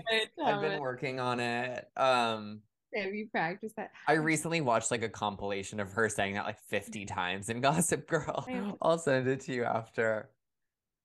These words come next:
Speaker 2: I,
Speaker 1: So
Speaker 2: I think I've seen it. I think I've seen it on TikTok.
Speaker 1: Yeah, somebody really put in the time to, like, make that, and I really appreciate it. So now we're at the chapel. It's, I, this is the first time we're seeing this chapel.
Speaker 2: Do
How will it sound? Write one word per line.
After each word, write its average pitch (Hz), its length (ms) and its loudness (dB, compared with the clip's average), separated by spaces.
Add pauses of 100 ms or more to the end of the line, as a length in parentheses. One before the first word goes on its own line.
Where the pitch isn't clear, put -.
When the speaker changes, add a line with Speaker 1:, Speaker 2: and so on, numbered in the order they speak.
(120)
Speaker 2:
I, 208 140 4
Speaker 1:
So 262 140 0
Speaker 2:
I 247 100 2
think 233 140 -2 (120)
I've 254 140 0
seen 175 300 -4
it. 131 260 -2
I 190 80 0
think 208 160 -4
I've 226 160 -2
seen 180 220 -4
it 165 120 -4
on 160 200 -4
TikTok. 143 520 -6
Speaker 1:
Yeah, 175 120 4
somebody 185 560 4
really 127 720 0
put 127 240 -2
in 110 140 -2
the 104 80 -4
time 117 720 0 (100)
to, 117 140 -2
like, 104 280 0
make 98 280 -6
that, 117 160 6
and 113 80 0
I 113 80 2
really 101 320 -4
appreciate - 520 -8
it. 92 220 -6 (220)
So 143 160 -6
now 131 420 0
we're 160 220 -2
at 113 240 2
the 131 80 -6
chapel. 107 920 -2
It's, 147 360 -6 (340)
I, 123 280 -2
this 147 160 -2
is 165 80 -8
the 165 100 -2
first 156 280 0
time 143 220 -2
we're 120 120 0
seeing 107 360 -4
this 90 140 -14
chapel. - 560 -10
Speaker 2:
Do 370 80 6